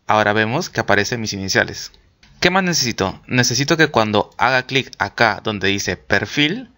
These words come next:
me redireccione al perfil de este usuario.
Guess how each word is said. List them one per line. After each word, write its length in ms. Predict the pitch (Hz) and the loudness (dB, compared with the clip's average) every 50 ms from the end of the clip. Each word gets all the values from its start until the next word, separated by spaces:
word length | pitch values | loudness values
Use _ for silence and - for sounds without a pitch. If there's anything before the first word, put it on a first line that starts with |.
| _ _ _ | _ _ _
me 200 | - 120 120 110 | -2 0 2 2
redireccione 760 | 104 104 101 101 98 104 101 - - 117 110 113 143 175 - - | 4 2 2 2 0 0 0 2 2 2 2 2 2 -2 -2 -2
al 180 | - 104 101 - | -2 -2 -2 -2
perfil 480 | - 104 98 - - 113 120 143 147 139 | -4 -6 -6 -4 -2 -2 -2 -2 -6 -10
de 180 | 139 - - 95 | -8 -6 -6 -6
este 180 | 90 - - | -4 -4 -4
usuario. 420 | 107 - - 170 165 131 104 107 | -2 2 2 2 2 2 -2 -8